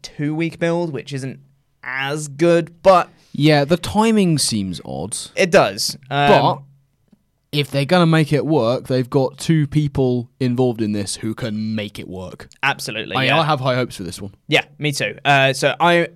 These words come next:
Speaker 1: like I said, I'm thoroughly looking forward to this.
Speaker 2: Yeah.
Speaker 1: This was a great way to end the show
Speaker 2: Mm-hmm.
Speaker 1: because now I'm looking forward to next week. I'm like, "Oh,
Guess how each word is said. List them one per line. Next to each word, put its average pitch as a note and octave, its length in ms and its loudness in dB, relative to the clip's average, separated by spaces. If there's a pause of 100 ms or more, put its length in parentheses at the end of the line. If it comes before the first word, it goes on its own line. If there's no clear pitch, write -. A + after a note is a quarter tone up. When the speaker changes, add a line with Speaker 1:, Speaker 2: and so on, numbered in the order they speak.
(120)
Speaker 1:
like D#3 160 0
I D#3 60 0
said, C3 160 0
I'm D3 180 0
thoroughly D#3+ 440 2
looking D3 260 0
forward C3+ 260 -2
to C3+ 80 -10
this. B2 200 0
Speaker 2:
Yeah. F2 160 -2 (260)
Speaker 1:
This D3+ 160 -2
was D3 100 -4
a D3 60 -2
great D3+ 240 0
way D3 120 2
to - 240 -6
end F3+ 220 0
the F#3+ 100 0
show G#3 320 -2
Speaker 2:
Mm-hmm. A2 320 -4
Speaker 1:
because C#3+ 220 4
now C#3+ 200 2
I'm C#3 100 -2
looking C#3 260 -6
forward C3 260 -6
to C#3 60 -12
next C3 240 -10
week. F#3+ 200 -4
I'm D3+ 80 -6
like, C3 200 -4
"Oh, E3 220 -2